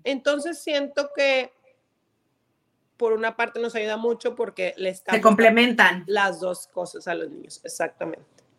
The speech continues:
Speaker 2: Sí.
Speaker 1: En lugar
Speaker 2: Va.
Speaker 1: de, de ver lo mal, lo que uno hace o lo que el otro hace, ¿no? Entonces,
Speaker 2: Claro.
Speaker 1: más bien buscar cómo las dos cosas, las dos ideas que cada quien trae, la, los podemos complementar.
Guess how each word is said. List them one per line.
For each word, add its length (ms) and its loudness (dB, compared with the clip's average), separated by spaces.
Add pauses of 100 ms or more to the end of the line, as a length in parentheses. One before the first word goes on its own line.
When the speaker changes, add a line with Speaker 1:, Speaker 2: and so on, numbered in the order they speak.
(460)
Speaker 2:
Sí. 420 -10 (200)
Speaker 1:
En 180 6
lugar 300 6
Speaker 2:
Va. 100 -4
Speaker 1:
de, 260 0 (280)
de 160 -4
ver 180 -2
lo 140 -2
mal, 340 0
lo 120 -4
que 120 -8
uno 340 -6
hace 280 -4
o 120 -4
lo 180 -8
que 100 -10
el 100 -6
otro 260 -6
hace, 280 -10
¿no? 340 -20 (300)
Entonces, 340 -4
Speaker 2:
Claro. 240 -2
Speaker 1:
más 120 -2
bien 200 4
buscar 420 2
cómo 520 0
las 280 -2
dos 220 -2
cosas, 500 2
las 200 -4
dos 180 -10
ideas 300 -4
que 120 -8
cada 220 -6
quien 240 -14
trae, 200 -4
la, 260 -4
los 200 -16
podemos 380 -10
complementar. 680 -16